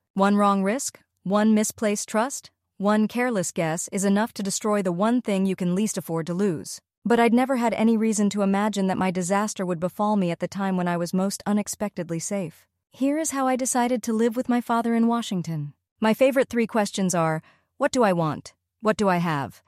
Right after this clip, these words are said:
And how can I best use the latter to get the former?" Actually, I'm also fond of, "What kind of person am I?"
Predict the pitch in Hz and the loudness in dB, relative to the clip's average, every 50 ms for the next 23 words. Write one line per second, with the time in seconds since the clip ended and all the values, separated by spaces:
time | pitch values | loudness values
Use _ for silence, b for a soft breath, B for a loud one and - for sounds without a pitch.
0 | _ _ _ _ _ - 190 180 175 202 190 180 - 202 180 175 156 185 185 175 | _ _ _ _ _ -2 0 2 2 2 2 2 2 0 0 0 0 0 -2 -2
1 | - - 190 180 165 - 180 170 175 190 196 190 165 156 151 - 190 165 - - | -2 -2 -2 -2 -2 -2 -2 0 0 2 2 0 0 -4 -6 -6 -6 -6 -6 -6
2 | - 170 - - 226 220 202 160 135 - - - _ _ _ _ - 262 311 339 | -6 -8 -6 -4 -2 -2 0 -2 -4 -6 -8 -14 _ _ _ _ -2 0 0 -2
3 | - - - 247 226 214 214 - 214 220 220 233 254 240 - 240 202 - - 202 | -2 -2 0 2 2 2 2 4 2 2 2 2 0 0 0 -2 -2 -2 0 0
4 | 196 196 190 190 180 170 160 - _ - 196 208 269 - - 214 202 196 190 - | 0 2 2 2 0 0 -2 -8 _ -6 -4 -4 -2 -2 -2 -2 0 0 -2 -4
5 | - - 208 202 - - 185 185 202 269 294 240 160 - 52 50 - | -4 -4 -4 -2 -2 -2 -2 -2 -2 0 -2 -2 -2 -4 -8 -12 -16